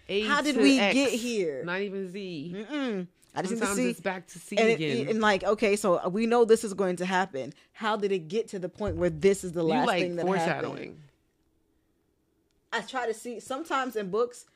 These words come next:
Speaker 2: you don't get the foreshadowing up front. It comes later on.
Speaker 1: It don't come at the last chapter though.
Speaker 2: No, but I, I like, I like to see, like, the first chapter. A lot of the times you get mention of, like, the main character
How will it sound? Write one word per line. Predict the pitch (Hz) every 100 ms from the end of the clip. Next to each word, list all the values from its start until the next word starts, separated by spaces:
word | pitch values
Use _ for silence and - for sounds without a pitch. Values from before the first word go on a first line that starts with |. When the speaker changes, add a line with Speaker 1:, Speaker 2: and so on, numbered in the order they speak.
| _ _
Speaker 2:
you | - 220
don't | 269 208
get | 262
the | 262
foreshadowing | - 208 190 185 170 170 156
up | 151 -
front. | 196 196 123 -
It | 180
comes | 214 165 156
later | 175 156 117
on. | 180 156 131
Speaker 1:
It | 226
don't | 226
come | 240 208
at | 180
the | -
last | 156 190 180 -
chapter | 233 254 254
though. | 208 226 269
Speaker 2:
No, | 196 233 294 262 185
but | 170 -
I, | 202 -
I | 226
like, | 254 262 247 208
I |
like | 269 285 285
to | 277
see, | - 254 233
like, | 214 196 - - - - -
the | 190 202
first | 202 247 247
chapter. | - 220 208 202
A | 180
lot | 175 170
of | 170
the | -
times | 170 160 165
you | 165
get | 151 139
mention | 151 151 151 147
of, | 131
like, | 127 143
the | 151
main | 147 147 151
character | 156 143 135 - 139 147